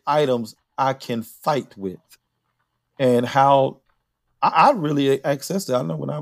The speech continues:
was at <clears throat> place I used to work at, first day I walked in the building, okay, they're gonna put me back here in the back. But the thing is, if he's coming in with a machine gun, he's probably gonna shoot the people in the back first,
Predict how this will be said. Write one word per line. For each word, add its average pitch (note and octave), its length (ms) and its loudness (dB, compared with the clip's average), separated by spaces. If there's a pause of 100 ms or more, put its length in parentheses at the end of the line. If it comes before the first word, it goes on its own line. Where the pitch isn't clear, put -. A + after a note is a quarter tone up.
(140)
was A2+ 220 -8
at D3+ 360 -6 (160)
<clears throat> - 760 -8
place D3 180 4
I B2+ 60 -2
used A#2 120 -2
to B2+ 60 -2
work C3 220 -2
at, G2 240 2 (340)
first D3+ 240 2
day D3 80 4
I C#3 40 8
walked C3+ 260 2
in C3 40 -2
the B2 60 -2
building, A#2+ 380 0
okay, A#2+ 200 -4
they're G#2+ 120 -6
gonna A#2+ 120 -8
put A2+ 200 -4
me A2+ 100 -2
back G2+ 280 -8
here G#2+ 100 -14
in F#2+ 80 -12
the F#2 60 -12
back. G2+ 320 0 (760)
But A2+ 100 2
the A2+ 80 -4
thing C#3 260 0
is, G#2 280 2
if G2+ 100 -10
he's D3+ 220 -4
coming A#2+ 240 -2
in A2 80 -6
with G2 100 -6
a F#2 40 -10
machine A#2 340 -6
gun, G#2 160 0
he's G#2+ 120 -6
probably C3+ 220 -2
gonna A2+ 140 -4
shoot - 260 -6
the - 80 -20
people G2+ 240 -10
in G2 40 -10
the F#2 140 -10
back G2+ 160 -6
first, A2+ 460 -4